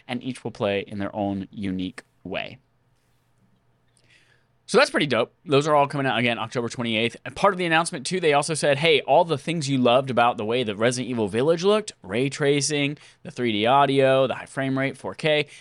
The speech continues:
that's all coming to all the other sexy ones, too." Resident Evil two Remake, three Remake, seven, all getting free next-gen upgrades for P S five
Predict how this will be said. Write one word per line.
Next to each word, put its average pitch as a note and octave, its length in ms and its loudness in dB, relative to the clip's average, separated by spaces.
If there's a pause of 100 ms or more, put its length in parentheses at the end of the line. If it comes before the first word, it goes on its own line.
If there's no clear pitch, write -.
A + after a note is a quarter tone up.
(120)
that's F3+ 300 -4
all F#3+ 160 0
coming G3+ 260 0
to F#3+ 80 2
all F#3 220 0
the F#3+ 160 2
other G3 180 4
sexy F#3+ 360 -2
ones, F#3+ 260 0
too." F#3 360 2
Resident D#3+ 280 2
Evil D3+ 160 -4
two G#3 200 -4
Remake, G3+ 380 0
three F#3+ 220 -6
Remake, F#3+ 400 -2
seven, G3 420 2 (380)
all G3+ 420 8
getting E3+ 220 -2
free E3+ 220 -6
next-gen D#3 320 0
upgrades C3 360 0
for A2+ 260 0
P A2+ 160 -6
S A2 120 -4
five G#2 280 0